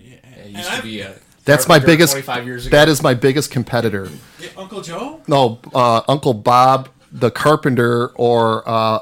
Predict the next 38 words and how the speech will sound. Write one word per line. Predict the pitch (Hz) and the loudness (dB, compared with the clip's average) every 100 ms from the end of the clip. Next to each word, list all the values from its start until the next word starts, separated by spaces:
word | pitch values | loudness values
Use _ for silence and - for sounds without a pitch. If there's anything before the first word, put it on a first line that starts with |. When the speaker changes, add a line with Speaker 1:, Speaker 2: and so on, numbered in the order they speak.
| - _ - - | -8 _ -20 -10
Speaker 3:
Larry, | 123 139 165 139 120 131 - - | 0 2 2 2 0 -4 -10 -6
my | 117 | -2
next | 131 135 - | -2 -4 -2
door | 120 | 0
neighbor, | 131 143 110 | 0 -2 -2
who's | 120 107 | -4 -6
a | |
civil | 104 151 131 123 | -2 0 0 0
engineer. | 117 117 117 135 151 _ _ - | 0 -2 -2 -2 -4 _ _ -20
Speaker 1:
Right. | 95 95 _ _ | -20 -20 _ _
Speaker 3:
Keep | - - | -4 0
in | 170 | 2
mind, | 156 135 110 104 - 143 - - | 4 2 0 -4 -8 -20 -20 -4
home | 160 185 | 0 0
inspections | - 170 156 165 156 - _ | 0 -2 -2 -4 -4 -8 _
at | - 110 | -8 -2
Home | 147 | -2
Inspection | 160 - 147 | -2 -2 -4
Professionals, | - 127 139 - 135 110 | -6 -4 -4 -2 -6 -4
we're | 107 | -6
full-time | 104 - 139 131 139 123 | -6 -2 -2 0 -2 -2
home | 123 117 | -2 -4
inspectors. | 104 110 104 107 98 | -4 -8 -8 -10 -6
This | 127 | -6
is | 139 | -2
our | 143 135 | 0 2
job. | 139 127 107 110 - - _ _ _ | 2 2 0 -6 -14 -20 _ _ _
We're | - 135 | 0 2
not | 143 | 2
going | 147 156 160 | 2 2 2
in | 147 | 0
there. | 143 | 0
We're | 143 | 0
not | 113 120 | -2 -2
trying | - 127 135 | -4 -2 -2
to | |
solidify | 131 139 147 - 151 | -4 -2 -2 0 -2
work. | 160 156 143 - - | 0 0 -2 -6 -20